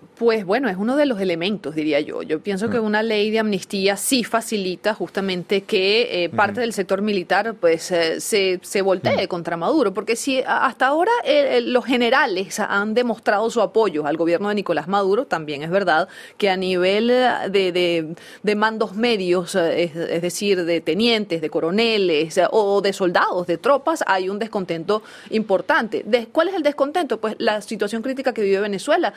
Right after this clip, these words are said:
Speaker 1: Las familias de los soldados también están
Speaker 2: Ujú.
Speaker 1: pasando hambre, por ejemplo, también sufren la falta de medicamentos.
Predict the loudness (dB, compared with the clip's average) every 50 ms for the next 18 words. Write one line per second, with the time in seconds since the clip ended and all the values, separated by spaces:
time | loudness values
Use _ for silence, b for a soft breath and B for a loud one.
0 | B B B 0 0 0 0 -2 -2 -2 0 0 0 0 0 -2 -2 -2 -2 0
1 | 2 2 2 2 2 0 -2 -2 -2 -2 -2 -2 -2 -2 -2 -2 -2 -2 -4 -4
2 | -6 -6 -6 -6 -6 -8 -8 -6 -8 -8 -8 -6 -6 -6 -4 -4 -4 -4 -4 -4
3 | -2 -2 -2 -2 -2 -4 -6 -6 -6 -4 -2 -2 -2 -2 -2 -2 -2 -2 -2 -4
4 | -2 -2 -4 -4 -4 -4 -4 -2 -2 -2 -2 -4 -6 -8 B